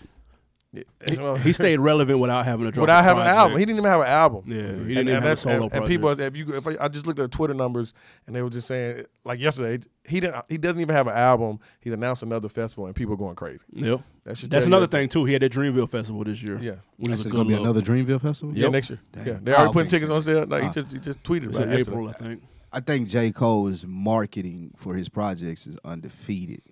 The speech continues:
Speaker 3: and that's kinda spilled over with the Dreamville. You
Speaker 1: Mm.
Speaker 3: talked about the
Speaker 2: He killed them.
Speaker 3: invites. It goes all the way back to twenty fourteen Forest Hills Drive, and that makes him relevant, and that's a good pick. Uh, we give you shit about it, but J. Cole has been in his bag. I speak a lot about artists that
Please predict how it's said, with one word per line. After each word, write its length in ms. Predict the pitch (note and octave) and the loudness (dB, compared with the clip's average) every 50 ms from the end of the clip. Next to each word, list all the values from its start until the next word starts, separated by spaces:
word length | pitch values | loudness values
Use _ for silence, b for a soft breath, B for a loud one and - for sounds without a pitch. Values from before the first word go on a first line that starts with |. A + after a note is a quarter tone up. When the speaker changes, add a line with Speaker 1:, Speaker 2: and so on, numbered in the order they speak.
| _ _ | _ _
Speaker 3:
and 200 | - F#2 F2 F2+ | -12 -12 -10 -10
that's 300 | F2 F2+ F2 E2+ - - | -8 -10 -10 -10 -12 -14
kinda 240 | - - G2+ F2 F2 | -12 -12 -10 -10 -10
spilled 260 | - - G2 F#2 F2+ | -10 -10 -8 -8 -8
over 160 | F2 E2+ F2 E2+ | -6 -8 -8 -8
with 140 | D#2+ D#2+ | -10 -12
the 60 | - F#2 | -14 -14
Dreamville. 320 | E2 F2+ G2 G2 F#2 F2 | -12 -10 -8 -8 -8 -6
You 80 | F#2+ A#2 | -4 -2
Speaker 1:
Mm. 160 | C#3+ C#3+ C3+ | 0 0 0
Speaker 3:
talked 240 | C3 - - - - | 0 -2 -4 -6 -8
about 300 | F2 - E2+ E2+ E2 - | -10 -8 -8 -8 -10 -10
the 200 | F2+ F2 E2 D2+ | -10 -10 -10 -10
Speaker 2:
He 80 | C#2 - F2+ F#2+ | -10 -8 -6 -6
killed 180 | B2 A2+ G2+ | -6 -6 -4
them. 80 | - F#2+ | -4 -4
Speaker 3:
invites. 500 | F#2+ F#2 F2+ E2+ - - - - - - _ - | -4 -4 -6 -8 -10 -14 -14 -14 -14 -18 _ -18
It 200 | - E2 G2 F#2+ | -16 -14 -12 -8
goes 200 | G#2+ G#2 F#2+ E2+ | -8 -8 -6 -4
all 100 | G2 G#2 | -4 -4
the 60 | G2 | -4
way 80 | F#2+ F#2 | -4 -6
back 160 | F2 F#2 F2+ | -6 -8 -10
to 60 | - | -10
twenty 220 | E2 - G#2 G2 F2+ | -10 -10 -8 -8 -8
fourteen 460 | - - G2 F#2 - - F#2+ F2+ E2+ | -6 -6 -8 -8 -6 -8 -10 -10 -10
Forest 320 | - - E2+ D#2+ D#2 - | -10 -10 -10 -8 -8 -10
Hills 260 | - D#2 C#2 B1+ - - | -10 -12 -12 -12 -14 -14
Drive, 400 | - F#2+ F#2+ F#2+ F#2 F2 E2+ E2+ b b b b b b b b b | -10 -8 -6 -6 -6 -6 -8 -12 b b b b b b b b b
and 100 | F#2 F2+ | -14 -10
that 120 | F#2+ F#2+ F#2 | -10 -8 -8
makes 280 | F#2 F2+ F2 E2 - | -8 -8 -8 -10 -12
him 160 | F#2 F2 E2+ | -14 -12 -10
relevant, 460 | F2 F#2 F#2 F2+ F2 D#2 E2 E2 D2+ C2 | -10 -10 -8 -8 -10 -10 -12 -14 -14 -12
and 340 | D#2 E2 D#2+ C#2 B1 C#2+ | -14 -14 -14 -16 -16 -16
that's 140 | D2+ F2+ F#2+ | -16 -16 -16
a 40 | - | -12
good 180 | - F2 D#2+ - | -12 -12 -12 -10
pick. 220 | - F2+ E2 - _ - B1 | -12 -12 -12 -12 _ -20 -18
Uh, 240 | - D#2 - D3 E2 | -18 -18 -16 -16 -14
we 120 | - F2 | -14 -14
give 200 | D#2 E2 F2 E2 | -14 -14 -14 -12
you 120 | F3 - | -12 -12
shit 180 | D3 - - F#2+ | -10 -8 -8 -8
about 300 | E2+ D2+ - G#2 F#2+ F2+ | -8 -8 -10 -10 -10 -10
it, 80 | E2+ - | -10 -10
but 140 | E2 F2+ E2+ | -12 -14 -12
J. 200 | E2+ G2 G2+ G2 | -10 -10 -10 -10
Cole 380 | - - G#2+ A2 A2 G#2 G2 | -8 -8 -6 -4 -2 -2 -4
has 540 | F2+ E2 E2 F#2+ G#2 G#2 G#2 G2 F#2 F2 D#2+ | -4 -6 -8 -10 -8 -6 -6 -8 -8 -10 -12
been 320 | E2 E2+ F#2 F#2 F2+ F2 E2 | -14 -12 -10 -10 -10 -12 -12
in 220 | - F2 G2 F#2+ | -12 -12 -10 -10
his 220 | F2+ F#2 F2+ E2+ | -8 -10 -10 -12
bag. 380 | F2 E2+ F#2 G2 G2 G2 F#2+ F2+ | -12 -10 -8 -6 -6 -6 -6 -6
I 120 | E2+ F2 | -8 -10
speak 260 | - - - C3 B2 - | -10 -6 -6 -6 -4 -4
a 40 | |
lot 300 | G2 G2 G#2 G#2 G2 F#2 - - | -8 -6 -6 -6 -6 -8 -10 -14
about 440 | F#2+ F2 F2 G2+ G2 F2+ E2+ - b b b b b b b b _ - | -16 -12 -8 -8 -6 -6 -8 -10 b b b b b b b b _ -8
artists 360 | - A2+ A2+ A2 G#2 F#2+ - | -6 -4 -4 -4 -6 -8 -10
that 180 | G#2+ F2+ E2+ | -12 -12 -12